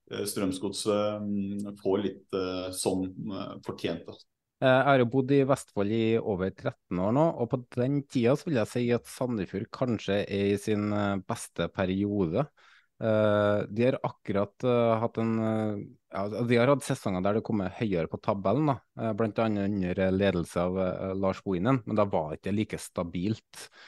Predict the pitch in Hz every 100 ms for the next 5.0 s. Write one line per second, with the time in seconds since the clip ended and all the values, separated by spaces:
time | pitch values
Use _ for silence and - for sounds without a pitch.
0 | - - _ - 104 104 98 98 98 95
1 | 95 101 101 98 98 - 98 107 90 95
2 | 120 113 110 104 92 92 110 101 - 104
3 | 101 104 98 80 76 82 85 - 87 73
4 | - 78 78 - 90 82 - 110 135